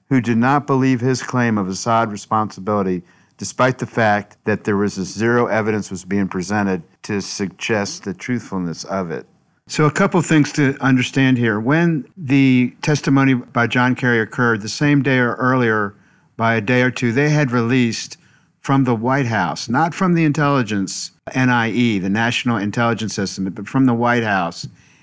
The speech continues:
a document of pictures and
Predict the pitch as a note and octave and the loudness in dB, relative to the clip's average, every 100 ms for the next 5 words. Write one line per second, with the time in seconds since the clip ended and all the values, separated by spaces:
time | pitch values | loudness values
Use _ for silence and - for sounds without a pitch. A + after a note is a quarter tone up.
0 | _ - A#2+ A2 G#2+ F#2+ B2+ C#3 - G#2+ | _ -4 0 2 0 2 2 2 0 0
1 | F#2 D#2+ - _ - A2 G2 F#2 C3 - | 0 -2 -8 _ -4 -2 -2 -2 -4 -2
2 | - A#2+ A#2 A#2 G#2+ G2 F#2 F2 | -2 0 0 -2 -2 -2 -2 -4